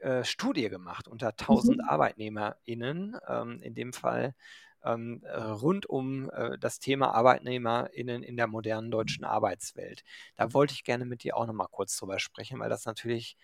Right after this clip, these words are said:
Speaker 1: äh, Stichwort Fachkräftemangel, Stichwort Arbeiterlosigkeit auch ein großes Thema ist. Ähm, das, die ganze Fragestellung, wie steht's eigentlich um Frauen in der Arbeitswelt? Ähm,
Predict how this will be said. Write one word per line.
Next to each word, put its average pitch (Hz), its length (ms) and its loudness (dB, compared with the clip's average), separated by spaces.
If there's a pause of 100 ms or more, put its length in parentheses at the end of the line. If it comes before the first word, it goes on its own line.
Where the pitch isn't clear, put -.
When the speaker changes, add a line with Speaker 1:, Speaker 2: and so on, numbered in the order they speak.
(260)
Speaker 1:
äh, 107 180 -2
Stichwort 113 600 0
Fachkräftemangel, 113 960 -2
Stichwort 117 380 -4
Arbeiterlosigkeit 110 960 0
auch - 160 0
ein 110 320 -10 (400)
großes 147 500 4
Thema 98 440 -4
ist. 110 440 -6
Ähm, 104 480 -8
das, - 220 -16
die - 160 -16
ganze 107 260 -10
Fragestellung, 113 840 2 (440)
wie 104 140 -6
steht's 117 400 -2
eigentlich 107 420 -4
um 104 220 -12
Frauen 110 480 6
in 110 140 -8
der 104 120 2
Arbeitswelt? 95 800 -4 (260)
Ähm, 95 320 -6